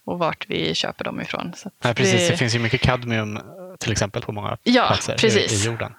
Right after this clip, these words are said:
Speaker 1: Ja. Så att det är ju väldigt intressant, och som jag upplever det, eller som jag förstår det, att det finns jättelite forskning på det också, så att det, eh, skulle ju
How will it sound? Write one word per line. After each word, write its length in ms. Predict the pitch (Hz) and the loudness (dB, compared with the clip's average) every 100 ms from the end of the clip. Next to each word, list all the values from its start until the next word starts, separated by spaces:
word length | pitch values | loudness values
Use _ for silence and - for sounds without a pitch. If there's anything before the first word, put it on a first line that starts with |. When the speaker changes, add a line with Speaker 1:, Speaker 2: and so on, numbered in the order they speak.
| - | 0
Speaker 1:
Ja. 240 | 226 165 - - _ _ _ - - - - | 2 2 -4 -16 _ _ _ -20 -20 -20 -20
Så 140 | - 190 | -4 -4
att 240 | - - | -4 -10
det 560 | 196 202 196 190 180 175 175 190 | -4 0 2 2 2 -2 -6 -8
är 120 | 185 | -4
ju 300 | 175 175 175 | -4 -4 -4
väldigt 280 | 190 190 - | -4 -4 -4
intressant, 460 | 180 165 - 170 - | -4 0 -2 -2 -4
och 140 | - - 185 | -6 -8 -4
som 400 | - - 185 180 | 0 0 0 0
jag 120 | 180 | -2
upplever 420 | 170 180 175 165 | -2 -2 0 2
det, 60 | 170 | 2
eller 120 | 170 | 0
som 160 | 170 175 | -2 -4
jag 80 | 175 | -2
förstår 300 | - 175 170 | -2 0 0
det, 160 | 170 | 0
att 140 | 175 - | -4 -4
det 260 | 170 165 | -4 -2
finns 280 | - 170 165 | -4 -8 -4
jättelite 440 | 156 - 165 165 - | -4 -4 -6 -6 -4
forskning 420 | 170 - 226 180 | -2 -2 -4 -4
på 120 | - | -4
det 100 | - | -4
också, 340 | - - - - | -4 -6 -4 -4
så 140 | - | -6
att 100 | - - | -8 -4
det, 340 | 180 175 175 - - - - - - - - _ 226 | -2 -2 -4 -8 -18 -18 -16 -16 -18 -20 -20 _ -6
eh, 140 | 175 | -4
skulle 300 | 170 - 170 | -4 -6 -8
ju 140 | 165 | -10